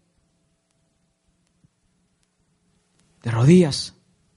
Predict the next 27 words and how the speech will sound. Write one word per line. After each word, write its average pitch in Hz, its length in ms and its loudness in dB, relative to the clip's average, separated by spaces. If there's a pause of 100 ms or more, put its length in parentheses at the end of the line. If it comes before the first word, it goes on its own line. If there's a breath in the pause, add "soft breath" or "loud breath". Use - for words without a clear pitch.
(2000)
en 113 80 -16
la 113 80 -10
presencia 156 540 -2
de 139 100 -8
Dios, 156 300 -10
es 151 140 -14
ahí, 156 380 -10 (1300)
es 143 200 -8
ahí 160 440 -12 (600)
donde 135 200 -12
las, 131 280 -14 (180)
las 123 160 -14
circunstancias, 147 920 -10
donde 135 200 -14
los 143 120 -10
desiertos, 170 880 -12 (1000)
es - 140 -10
ahí 170 200 -6
donde 160 200 -4
todo 170 300 -6
cambia, 170 400 -16 (580)
es 196 200 0
ahí 185 160 -2
donde 196 180 -4
encontramos 185 560 -8
la 151 80 -10
solución, 190 640 -12